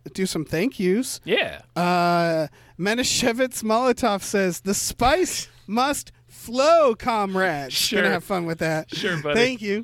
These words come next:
Speaker 1: <laughs> Thank you to E T, the extravagant terresticle. Uh, thank you to Cody Johnson's time machine noise.
Speaker 2: Always.
Speaker 1: Thank you to Pete Forpagel.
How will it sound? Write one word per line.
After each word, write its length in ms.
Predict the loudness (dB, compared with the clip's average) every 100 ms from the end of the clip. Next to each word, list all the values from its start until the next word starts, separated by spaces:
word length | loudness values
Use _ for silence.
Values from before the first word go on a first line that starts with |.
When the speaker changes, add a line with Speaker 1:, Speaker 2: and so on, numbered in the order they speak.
| -8
Speaker 1:
<laughs> 420 | -12 -4 -4 -4 -6 -8 -2
Thank 240 | 2 2
you 80 | 4
to 240 | 4 2 0
E 160 | -2 0
T, 260 | 0 2
the 140 | 2 0
extravagant 640 | 0 0 0 2 -2 -4
terresticle. 720 | -4 0 -2 -2 -4 -2 -2 -4 -16 -20 -20 -10 -2
Uh, 340 | 0 2 0
thank 160 | 0 0
you 40 |
to 60 | -2
Cody 320 | 0 0 0
Johnson's 540 | -2 -2 -2 -6 -10
time 300 | -6 -2 0
machine 360 | 0 0 0 0
noise. 480 | 0 0 -2 -2 -6
Speaker 2:
Always. 440 | -6 -6 -8 -2
Speaker 1:
Thank 180 | 0 0
you 80 | 0
to 160 | -2 -6 _ -4
Pete 280 | -2 -4 -6
Forpagel. 760 | -8 -8 -4 -2 -2 -2 -6